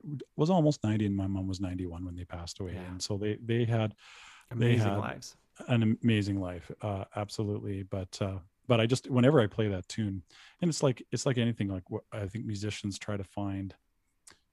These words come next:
Speaker 1: you know, what, what is the significance of this tune? And, and, and if you
Speaker 2: Mm-hmm.
Speaker 1: do have a significance like that, you can, it even amps up the emotions. It even amps up the motivation to,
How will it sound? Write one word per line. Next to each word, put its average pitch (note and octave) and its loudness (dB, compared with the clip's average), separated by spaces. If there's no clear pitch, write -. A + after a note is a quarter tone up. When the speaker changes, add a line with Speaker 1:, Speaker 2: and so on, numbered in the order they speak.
Speaker 1:
you G#2+ -8
know, G2+ -6
what, - -6
what C#3+ 0
is D#3 -4
the A#2+ -4
significance A2 -4
of F#2 -8
this F#2 -10
tune? F#2+ -8
And, F#2 -8
and, G#2 -6
and A2 -4
if G#2+ -10
you G2 -2
Speaker 2:
Mm-hmm. - -
Speaker 1:
do B2+ 2
have A2+ -4
a F#2 -6
significance F#2 -8
like F#2 -10
that, F#2 -6
you A2 -4
can, G2 -4
it A#2+ -2
even A2+ 0
amps G2+ -2
up G#2 -4
the G2 -2
emotions. F#2+ -4
It F#2+ -6
even G2+ -6
amps G2+ -8
up G2+ -4
the F#2 -6
motivation G2 -2
to, F#2+ -8